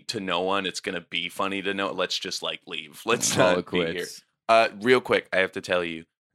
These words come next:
Speaker 1: Go-, you've heard of John Gotti, right?
Speaker 2: It sounds familiar, but I'm
Speaker 1: He,
Speaker 2: not
Speaker 1: he was a, he was a mob boss
Speaker 2: Okay,
Speaker 1: in New York
Speaker 2: okay.
Speaker 1: in the eighties. Big, big dude.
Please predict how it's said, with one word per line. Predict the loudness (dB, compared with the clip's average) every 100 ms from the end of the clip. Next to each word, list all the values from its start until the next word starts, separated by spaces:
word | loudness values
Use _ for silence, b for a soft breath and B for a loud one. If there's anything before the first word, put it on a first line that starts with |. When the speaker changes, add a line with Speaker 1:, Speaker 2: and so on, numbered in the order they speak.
| 0
Speaker 1:
Go-, | 4 4
you've | 2 -4
heard | 2 2
of | 2
John | 0 0 0
Gotti, | -2 -4 -4 -16 _
right? | -4 -2 -2 -6 _ _ _ -12
Speaker 2:
It | -4
sounds | 0 0 -2
familiar, | -4 -4 -4 -4
but | -4
I'm |
Speaker 1:
He, | -4
Speaker 2:
not | -6
Speaker 1:
he | -4 0
was | 2 4
a, | 4 2
he | -2
was | -2
a |
mob | 2 2 2
boss | -4 -6 -10 -10 -10 0
Speaker 2:
Okay, | 0 2
Speaker 1:
in |
New | 0
York | 0 -2 -4
Speaker 2:
okay. | -8
Speaker 1:
in |
the | -6 -4
eighties. | -6 -8 -6
Big, | -4 -4 -6 -2
big | -2 -2
dude. | -10 -12